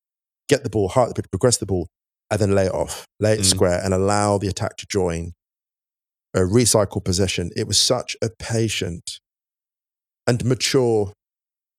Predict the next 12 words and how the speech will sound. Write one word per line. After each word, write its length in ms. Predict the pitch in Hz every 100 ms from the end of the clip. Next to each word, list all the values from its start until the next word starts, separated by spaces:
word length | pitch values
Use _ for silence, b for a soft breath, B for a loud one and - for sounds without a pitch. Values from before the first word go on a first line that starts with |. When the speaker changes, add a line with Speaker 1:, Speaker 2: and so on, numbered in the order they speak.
| _ _ _ _
Speaker 1:
performance, 800 | 104 - 87 - - - - - -
Speaker 2:
Mm. 220 | 95 92
Speaker 1:
I 40 | 87
thought. 320 | - 101 - _ _ _ _ _ - - _ _ _
Yeah, 100 | 147
and 120 | 143
Leipzig 360 | 123 185 - 127
never 220 | 139 139
fully 280 | 135 151 143
worked 340 | 131 135 -
him 100 | -
out. 180 | 160 147